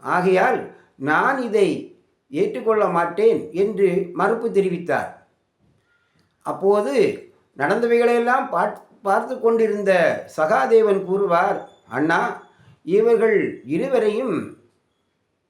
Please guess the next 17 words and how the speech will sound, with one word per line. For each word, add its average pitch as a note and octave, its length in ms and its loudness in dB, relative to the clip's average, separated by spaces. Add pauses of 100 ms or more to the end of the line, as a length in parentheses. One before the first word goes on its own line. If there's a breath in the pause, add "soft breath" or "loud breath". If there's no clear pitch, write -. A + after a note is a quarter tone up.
இன்று A#3+ 400 -2 (480)
வீட்டிற்கு A3+ 420 -4
செல்ல, G#3 220 -2 (200)
சென்றுவிட்டு F#3+ 600 -4 (240)
நாளைக்கு A#3 720 0 (520)
இந்த G#3 260 -6
சபைக்கு G3+ 400 -2
வர G3 200 2
சொல்லுங்கள் F#3+ 500 -2 (120)
என்று F#3 240 -4
கூறினார். D3 440 -4 (960)
அதன்படி G3+ 500 -2
தர்மர், A3+ 540 0 (640)
நீங்கள் F#3+ 320 0
இருவரும் A3 520 2 (640)
நாளைய A3 500 2
தினம் F#3+ 340 0